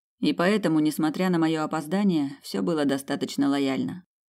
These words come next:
Краем уха слушаю условия, что мне по списку зачитывает адвокат фирмы продавца. Но перед глазами то и дело всплывает всё та же девушка в робе с ухмылкой на дерзких губах.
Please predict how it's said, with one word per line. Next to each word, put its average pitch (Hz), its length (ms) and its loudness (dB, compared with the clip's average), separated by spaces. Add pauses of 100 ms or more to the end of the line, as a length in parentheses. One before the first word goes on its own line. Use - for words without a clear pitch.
(340)
Краем 151 360 0
уха 170 220 -2
слушаю 160 440 -2
условия, 147 480 -2
что - 200 -8
мне 139 180 4
по 143 120 -2
списку 139 380 -6
зачитывает 131 560 -4
адвокат 135 420 -4
фирмы 139 340 0
продавца. 139 600 -6 (460)
Но 151 220 0
перед 143 280 -2
глазами 143 640 -4
то 151 80 -2
и 147 140 0
дело 156 340 -2
всплывает 147 580 -6
всё - 220 -10
та 170 280 -6
же 170 120 -4
девушка 151 560 -2
в 131 80 -2
робе 135 340 -4
с - 100 -10
ухмылкой 143 520 -2
на 139 140 2
дерзких 139 460 -4
губах. 135 480 -6